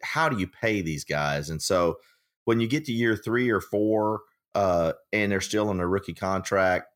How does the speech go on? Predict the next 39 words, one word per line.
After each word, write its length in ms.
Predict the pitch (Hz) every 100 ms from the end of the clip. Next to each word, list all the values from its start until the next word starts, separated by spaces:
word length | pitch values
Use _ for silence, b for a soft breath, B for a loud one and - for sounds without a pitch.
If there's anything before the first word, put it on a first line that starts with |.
| _ 120
these 180 | 123
guys 300 | 107 110 107
are 40 | 98
thinking, 280 | 101 90 95
"Look, 240 | 98 90
I 180 | - 160
only 200 | 180 107
know 160 | 113 151
I'm 140 | -
playing 320 | - 135 131
for 120 | 92 90
three 240 | - 107
or 60 | 98
four 220 | 104 95
more 180 | 87 82
years. 540 | 107 139 107 90 - _ 104
I 100 | 139
want 240 | 117 98
money 300 | 95 92 85
now." 480 | 95 127 104 85 - _ _ _
And 160 | 117 110
so 140 | 131
it's 80 | 113
kind 240 | - 147
of 40 | 117
a 60 |
give 220 | 87 101 87
and 120 | 85
take. 280 | 110 92 87
It's, 160 | 85 - -
it's 140 | 101 -
almost 420 | 123 143 113 -
like 220 | 101 90 - _
teams 460 | - 127 123 104 95
know 200 | 104 98
that 160 | 87 -
I'm 140 | 117 135
gonna 180 | 98 -
overpay 880 | 107 101 92 120 101 95 92 90